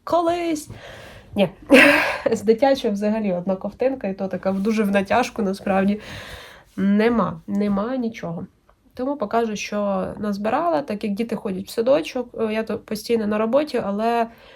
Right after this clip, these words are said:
е, іноді все-таки є ось такі дні в тижні, <laughs> коли я маю для себе день, грубо кажучи, тому що ти цей день, коли, типу, як для мене, я ще маю поприбирати в хаті, приготувати щось поїсти,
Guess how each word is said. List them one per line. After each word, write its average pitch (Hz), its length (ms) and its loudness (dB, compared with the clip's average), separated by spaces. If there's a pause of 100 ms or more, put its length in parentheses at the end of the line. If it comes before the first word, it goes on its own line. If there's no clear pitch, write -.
(260)
е, 196 260 2
іноді 208 320 0
все-таки 190 400 -4
є 180 160 0
ось 185 100 -4
такі 185 260 -8
дні 285 300 0 (160)
в - 80 -20
тижні, 247 360 4 (360)
<laughs> 302 380 2
коли 226 320 4
я 202 300 0 (540)
маю 196 260 2
для 180 160 -2
себе 170 320 -4
день, 226 340 0 (260)
грубо 190 320 2
кажучи, 180 420 -4
тому 190 200 -4
що 190 160 -6
ти 220 160 -2
цей 226 280 6
день, 214 240 2
коли, 202 220 0
типу, 196 240 -4
як 185 140 0
для 196 160 2
мене, 262 260 4
я 202 120 2
ще 202 160 -4
маю 196 160 2
поприбирати 202 580 0
в 226 40 -4
хаті, 196 320 -4
приготувати 190 520 -4
щось 190 180 -6
поїсти, 226 520 -2